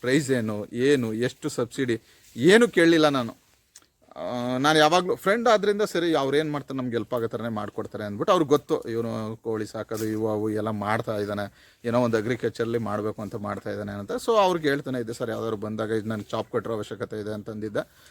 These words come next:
"ಸರಿ ಕಣಪ್ಪ, ಬಂದ ತಕ್ಷಣ ಹೇಳ್ತೀನಿ, ಅರ್ಜಿ ಹಾಕೋ ಆಗುತ್ತೆ" ಅಂದಿದ್ರು. So ನಾನು ಏನು,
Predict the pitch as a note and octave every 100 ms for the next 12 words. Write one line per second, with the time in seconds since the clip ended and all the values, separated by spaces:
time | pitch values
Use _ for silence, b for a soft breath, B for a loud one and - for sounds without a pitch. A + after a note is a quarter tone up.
0 | b b C#3+ C3 C#3+ B2 - A#2 A2+ A2
1 | A2 - G#2+ G2 C3 A2 F#2+ A2 G2 E3
2 | A2 G#2 G#2+ G2 G#2+ G#3 - F3 D#3+ D#3+
3 | E3 F3+ F3+